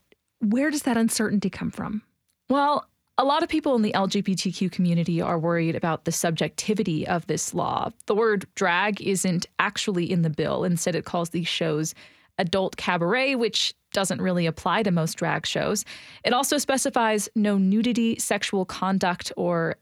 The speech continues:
Speaker 2: excess violence. Drag shows don't really have any of that explicit content, which is already covered by pre-existing obscenity laws. The legislation has been amended several times since it was first introduced, so it's not as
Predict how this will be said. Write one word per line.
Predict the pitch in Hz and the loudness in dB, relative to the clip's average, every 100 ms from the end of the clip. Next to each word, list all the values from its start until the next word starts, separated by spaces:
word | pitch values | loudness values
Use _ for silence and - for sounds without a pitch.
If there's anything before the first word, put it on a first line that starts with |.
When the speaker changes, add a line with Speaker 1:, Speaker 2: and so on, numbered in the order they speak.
| _ | _
Speaker 2:
excess | - 185 - 170 | -6 -4 -2 -2
violence. | - 170 170 185 175 214 - - - - - _ | 0 0 2 2 0 0 -2 -8 -20 -20 -20 _
Drag | - 196 190 | 0 2 2
shows | 208 190 185 - _ - | 2 2 0 -4 _ -4
don't | 196 180 180 - | 0 0 -2 -2
really | 190 175 | 0 0
have | 170 214 247 | 0 2 2
any | 220 185 170 | 2 2 2
of | 160 | 0
that | 170 | -2
explicit | 160 - 190 - - | -4 -4 -4 -4 -6
content, | - 208 214 185 143 - | -2 -2 0 -2 -2 -2
which | 185 - | -4 -2
is | 180 | -2
already | 196 208 175 | 0 0 0
covered | 165 - 190 175 165 | -2 -2 -2 0 -2
by | 170 160 165 - _ | 0 0 -2 -6 _
pre-existing | - 202 165 180 175 - 170 165 - | -4 -2 0 -2 -4 -2 -2 -2 -4
obscenity | 170 - 214 196 156 | -6 -2 0 0 0
laws. | 143 - - 208 - - - - - - - | -2 -2 -4 -4 -8 -16 -20 -20 -20 -12 0
The | 226 | 2
legislation | 240 247 262 294 277 294 262 | 4 2 0 2 2 2 0
has | 240 277 302 - | 2 0 0 0
been | 277 254 | 0 0
amended | - 208 202 196 175 | 2 2 2 0 -2
several | - - 208 240 226 | -2 -2 0 0 -2
times | - 180 170 170 - | 0 0 2 0 -2
since | - - 185 170 | -4 0 0 0
it | - 175 | -2 -2
was | 180 | -2
first | - 175 - | -2 -2 -2
introduced, | 180 170 170 170 165 | -2 -2 -2 0 0
so | - | -2
it's | 170 - | -2 0
not | 196 185 - | 2 2 0
as | 180 160 | -2 -2